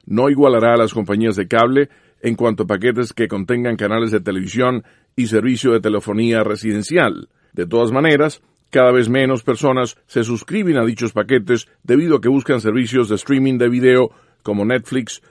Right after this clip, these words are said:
o servicios para su celular en lugar de una línea fija. Las compañías inalámbricas podrían ofrecer un servicio que pruebe ser económico y eficaz. T-Mobile y Sprint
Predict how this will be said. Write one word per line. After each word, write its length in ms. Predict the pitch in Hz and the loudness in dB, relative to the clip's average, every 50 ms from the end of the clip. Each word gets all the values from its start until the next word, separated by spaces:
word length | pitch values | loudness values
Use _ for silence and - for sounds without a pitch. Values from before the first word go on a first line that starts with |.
| _ _ | _ _
o 160 | - - 110 104 | -4 -4 -2 0
servicios 500 | 117 107 110 135 135 117 139 131 113 - | 0 0 2 0 0 0 0 -2 -2 0
para 200 | 123 107 107 98 | 0 0 0 0
su 120 | 113 110 | -4 -2
celular 580 | 110 143 160 123 117 120 120 123 120 117 - _ _ _ - | 0 0 2 2 2 4 4 4 2 0 -2 _ _ _ -2
en 120 | 139 139 139 | 0 2 2
lugar 400 | 131 113 113 123 120 120 123 113 | 2 2 4 4 4 4 2 2
de 100 | 117 113 | 0 0
una 160 | 110 120 113 | 0 0 -2
línea 280 | 104 104 107 113 110 | -2 -2 -2 -2 -2
fija. 400 | - - 135 113 82 80 69 - - _ _ _ _ _ _ | -2 -2 -4 -4 -4 -6 -8 -12 -12 _ _ _ _ _ _
Las 240 | - 95 101 101 - | -6 -6 -4 -4 -4
compañías 520 | - 110 95 113 113 117 123 127 123 101 | -4 -2 0 0 0 2 2 0 0 0
inalámbricas 720 | 123 120 123 131 135 135 131 127 139 113 135 139 131 - _ _ _ _ _ _ _ | 0 0 2 2 2 4 4 2 2 2 2 2 2 0 _ _ _ _ _ _ _
podrían 340 | - 117 120 143 175 202 185 | -2 0 2 2 2 2 2
ofrecer 360 | 160 110 123 117 104 139 139 | 0 0 -2 0 0 0 0
un 120 | 139 131 113 | 0 0 0
servicio 380 | 120 113 123 131 117 139 127 | 0 0 0 0 0 -2 0
que 100 | 107 110 | 0 -2
pruebe 300 | 90 120 120 120 123 113 | -2 0 0 2 2 0
ser 280 | 110 127 123 120 113 - _ _ _ _ _ _ | 0 0 0 0 0 -4 _ _ _ _ _ _
económico 600 | - 117 - 120 131 139 139 139 131 95 120 120 | -6 -4 -2 0 0 2 2 0 0 0 2 2
y 80 | 117 113 | 2 2
eficaz. 580 | 107 - 110 - 208 170 107 - - - - _ _ _ _ _ _ - | 0 -2 -4 -2 -2 -2 -2 -4 -8 -18 -20 _ _ _ _ _ _ -4
T-Mobile 600 | - 226 233 196 180 170 156 147 147 143 160 147 _ - | -2 0 2 4 6 6 6 6 6 6 4 2 _ -6
y 80 | 117 113 | -6 -6
Sprint 560 | 107 - - - 190 160 170 214 226 - | -6 -4 -2 0 0 0 0 0 -4 -8